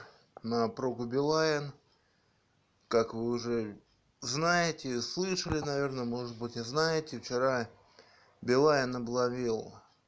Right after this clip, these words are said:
свой логотип впервые с две тысячи пятого года. Выпустили они новую прогу, заменили логотип. Вот вы видите,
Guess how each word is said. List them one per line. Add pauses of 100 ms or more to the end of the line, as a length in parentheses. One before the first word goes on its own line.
свой
логотип
впервые (600)
с
две
тысячи
пятого
года. (2500)
Выпустили
они
новую
прогу, (800)
заменили
логотип. (760)
Вот
вы
видите,